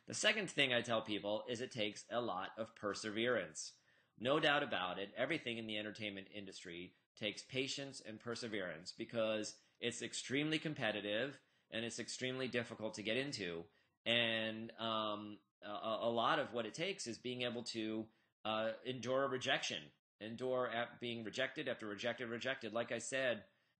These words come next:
when, um, Saul and I were first going towards a directing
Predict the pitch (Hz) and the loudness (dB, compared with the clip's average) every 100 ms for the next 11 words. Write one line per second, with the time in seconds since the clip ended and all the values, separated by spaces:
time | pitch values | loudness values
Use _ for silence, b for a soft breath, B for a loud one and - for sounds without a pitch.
0 | _ 113 123 117 113 110 110 107 110 107 | _ -2 0 2 2 -2 -6 -6 -4 -2
1 | 104 104 104 131 139 131 113 107 104 123 | -2 -4 -2 -2 -2 0 0 -2 -4 0
2 | 120 113 - - 78 117 113 117 113 120 | 0 0 -8 -12 -4 0 0 -2 -6 -4
3 | 113 110 101 104 98 107 120 - 113 107 | -2 -2 -2 -4 -2 2 0 0 -4 -4